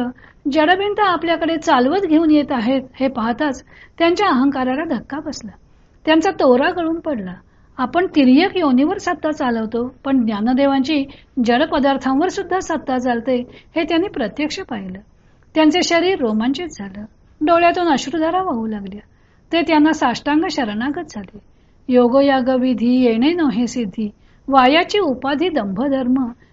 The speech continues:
हे त्यांना पूर्णतः पटले. नंतर चांगदेव चारही भावंडांच्या समवेत राहू लागले. चांगदेव ज्ञानदेवांना पासष्टीचा अर्थ समजावून सांगायची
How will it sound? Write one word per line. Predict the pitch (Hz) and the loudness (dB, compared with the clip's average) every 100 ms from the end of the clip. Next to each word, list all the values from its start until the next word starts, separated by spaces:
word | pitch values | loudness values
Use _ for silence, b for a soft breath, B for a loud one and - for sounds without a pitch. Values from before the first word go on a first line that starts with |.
| b | b
हे | 339 | -2
त्यांना | 359 285 339 | 0 2 0
पूर्णतः | 339 240 214 277 330 285 | 0 -2 0 -2 -2 -6
पटले. | 359 202 185 196 - _ b b b b - | -6 -12 -14 -16 -18 _ b b b b 0
नंतर | 339 330 381 | 2 2 0
चांगदेव | 370 330 294 302 339 | 4 4 6 4 2
चारही | 339 320 262 285 | 0 2 4 4
भावंडांच्या | 370 294 311 302 285 330 | 4 4 4 4 2 -2
समवेत | 294 226 226 311 359 | -2 -2 -2 -4 -4
राहू | 214 190 | -6 -8
लागले. | 185 180 180 202 _ _ _ _ - | -10 -10 -12 -16 _ _ _ _ 0
चांगदेव | 277 254 262 330 | 2 4 2 2
ज्ञानदेवांना | 240 240 240 262 277 277 277 294 | 0 0 2 2 2 2 2 2
पासष्टीचा | 285 262 262 349 359 311 330 | 0 -2 0 -2 -2 0 2
अर्थ | 262 269 | 2 0
समजावून | 302 269 247 285 | 0 0 2 2
सांगायची | 277 262 254 254 294 262 | 0 0 0 0 -2 -4